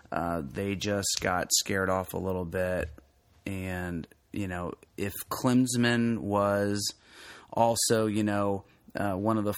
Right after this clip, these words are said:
finalists, something about maybe his style scared them off,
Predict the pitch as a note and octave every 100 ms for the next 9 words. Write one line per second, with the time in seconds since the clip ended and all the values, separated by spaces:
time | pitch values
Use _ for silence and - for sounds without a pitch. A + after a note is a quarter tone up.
0 | - A2 G#2+ G#2 G2+ - - A#2+ G#2+ A#2
1 | A2 G#2+ G#2 G2 G2 G2+ - G2 G2 G2+
2 | F2+ D#2 - - F#2+ G#2 G#2+ F#2+ - -
3 | G#2 G2 F#2+ F#2+ F#2 F2+ F#2 - - -
4 | - - - _ - - - - - A#2+
5 | A2+ A2 G#2 G#2 G2+ G2+